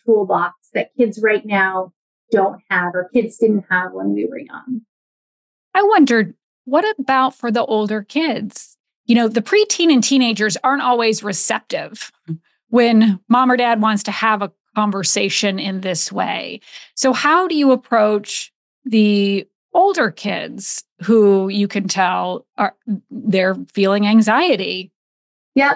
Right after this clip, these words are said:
Speaker 1: and I can say I have a, a twelve-year-old, so I'm in it right now of trying to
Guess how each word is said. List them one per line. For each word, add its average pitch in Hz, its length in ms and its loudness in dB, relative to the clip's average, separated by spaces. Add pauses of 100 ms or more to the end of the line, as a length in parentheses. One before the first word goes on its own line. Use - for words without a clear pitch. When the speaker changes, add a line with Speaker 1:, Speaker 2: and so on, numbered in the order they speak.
Speaker 1:
and 247 120 4
I 247 120 0
can 226 400 0
say 240 340 0
I 214 120 0
have 202 280 -2
a, 190 380 -2
a 180 140 -8
twelve-year-old, 277 680 2
so 240 120 0
I'm 202 200 -2
in 254 220 6
it 269 180 -2
right 226 260 2
now 220 420 0
of 226 180 -2
trying 220 440 -2 (100)
to 185 340 0